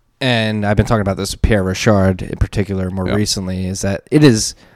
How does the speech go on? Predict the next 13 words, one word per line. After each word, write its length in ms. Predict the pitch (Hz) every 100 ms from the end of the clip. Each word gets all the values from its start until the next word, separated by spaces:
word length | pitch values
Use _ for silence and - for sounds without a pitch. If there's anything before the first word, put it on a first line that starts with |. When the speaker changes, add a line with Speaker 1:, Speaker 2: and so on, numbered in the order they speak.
| _
Speaker 1:
all-encompassing 680 | 156 139 113 143 123 - 117
in 100 | 101
Bitcoin 380 | 120 - 107 101
now. 280 | 113 110 101
It's 120 | -
just 180 | - 117
not 400 | 107 101 101 -
perfect 360 | 110 107 107 -
for 100 | 101
each 280 | 107 - 101
u-, 120 | 98 - -
use 240 | 117 104 -
case. 500 | 95 82 82 -